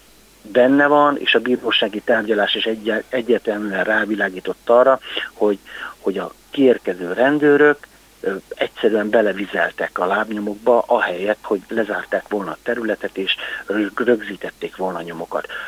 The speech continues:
A bírósági tárgyaláson bebizonyosodott, hogy rendkívül hanyag és felelőtlen módon kezelték a bűnügyi helyszínt, és hogyha akkor nincsenek, ö,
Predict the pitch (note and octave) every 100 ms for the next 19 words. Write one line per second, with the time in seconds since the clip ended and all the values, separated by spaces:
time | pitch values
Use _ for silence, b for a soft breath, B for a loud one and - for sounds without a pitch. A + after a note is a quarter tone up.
0 | B B A2 C#3+ C#3+ - A2+ G2+ C3 C3
1 | C3+ C3 B2 A#2 B2 A2+ - A2 B2 C3+
2 | C3 C#3 C3 - B2+ A#2+ - A2+ - -
3 | A#2+ C#3+ D3+ D3 - - A2 G2+ G2 -
4 | - A#2+ B2+ A#2+ A2+ G#2+ - - - -
5 | B2+ B2+ A2 G#2 G2 - F#2+ F2+ F#2+ A#2
6 | A#2+ A2 F#2+ F2+ B B - A2 G#2+ F#2
7 | - F#2 - F2+ F2+ G#2 A2 G2+ D#2 D#2
8 | G#2+ B2 - D3 C#3+ B B - - A#2
9 | - - D3 D#3 _ C3 A2+ A#2+ A#2 G#2+
10 | A2+ G#2 F2+ - - _ _ - G#2